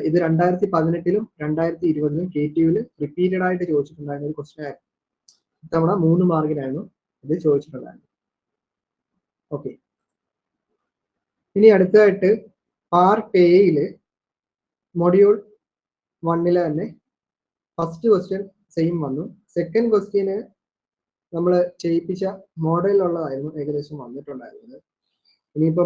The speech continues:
മൊഡ്യൂൾ one-ലെ പാർട്ട് ബിയിലേക്ക് നോക്കുവാണെങ്കിൽ പതിനൊന്നാമത്തെ എ, പതിനൊന്നാമത്തെ എ നമ്മുടെ ക്ലാസ്സിൽ ചെയ്ത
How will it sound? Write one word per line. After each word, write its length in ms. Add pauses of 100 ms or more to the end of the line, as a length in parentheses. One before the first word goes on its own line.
മൊഡ്യൂൾ 320
one-ലെ 220 (100)
പാർട്ട് 360 (120)
ബിയിലേക്ക് 540
നോക്കുവാണെങ്കിൽ 500 (120)
പതിനൊന്നാമത്തെ 760 (240)
എ, 20 (760)
പതിനൊന്നാമത്തെ 680 (140)
എ 20 (300)
നമ്മുടെ 360
ക്ലാസ്സിൽ 320 (160)
ചെയ്ത 580